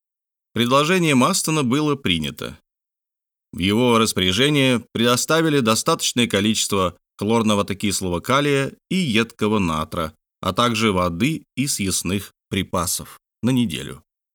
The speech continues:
Начало опыта было назначено на двенадцатое ноября в шесть часов утра. Крепко пожав руку друзьям и строго-настрого запретив открывать дверцу снаряда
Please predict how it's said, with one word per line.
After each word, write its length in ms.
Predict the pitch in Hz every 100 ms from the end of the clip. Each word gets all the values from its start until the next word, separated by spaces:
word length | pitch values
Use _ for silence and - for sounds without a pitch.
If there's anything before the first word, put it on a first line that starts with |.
| _ _ _ _ -
Начало 380 | 123 185 175
опыта 400 | 175 185 185 180
было 220 | 151 127 113
назначено 600 | 107 95 113 123 117 110
на 140 | 104
двенадцатое 680 | 98 98 95 92 - 98 92
ноября 600 | 95 92 85 92 78 69 _ _ _ _
в 40 | -
шесть 240 | 107 101
часов 360 | - - 92 -
утра. 360 | 87 - 76 - _ _ _ _ _ _ _ _ _
Крепко 380 | - 117 131 113
пожав 380 | 104 101 110 95
руку 260 | 110 113 95
друзьям 720 | 92 87 92 101 143 156 131
и 160 | 95 90
строго-настрого 960 | - 110 110 110 117 123 - 107 104
запретив 760 | 87 123 135 139 - 139 104 - _ -
открывать 640 | 90 - 101 110 90 - -
дверцу 520 | 92 104 82 - 82
снаряда 600 | - 71 76 110 147